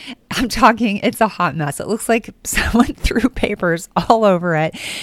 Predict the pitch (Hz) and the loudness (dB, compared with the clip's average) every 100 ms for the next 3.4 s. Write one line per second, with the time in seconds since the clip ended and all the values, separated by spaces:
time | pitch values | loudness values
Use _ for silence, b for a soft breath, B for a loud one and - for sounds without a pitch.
0 | 277 254 - 185 180 170 196 190 233 262 | -2 0 2 4 4 2 4 6 6 2
1 | 247 185 165 180 - - 165 165 160 156 | 2 2 4 2 -2 -4 -2 0 0 0
2 | - 151 - 147 147 156 139 139 - - | 0 -2 0 -2 -2 -2 -4 -4 -4 -6
3 | - 69 69 | -6 -6 -6